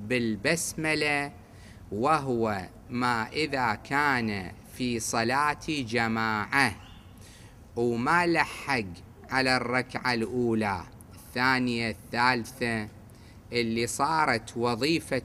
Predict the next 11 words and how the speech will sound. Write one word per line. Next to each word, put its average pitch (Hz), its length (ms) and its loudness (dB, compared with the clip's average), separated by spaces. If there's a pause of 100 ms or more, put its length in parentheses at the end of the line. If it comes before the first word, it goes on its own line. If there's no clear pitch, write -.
المأموم 127 1160 0 (280)
قراءة 123 760 4
الحمد 113 600 0
والسورة، 117 1160 2 (640)
في 117 240 2
هذا 123 500 2
الفرض 151 640 2 (360)
الأحوط 117 880 0
وجوبًا، 120 1200 0 (520)
طبعًا 117 300 0
ال-، 117 240 0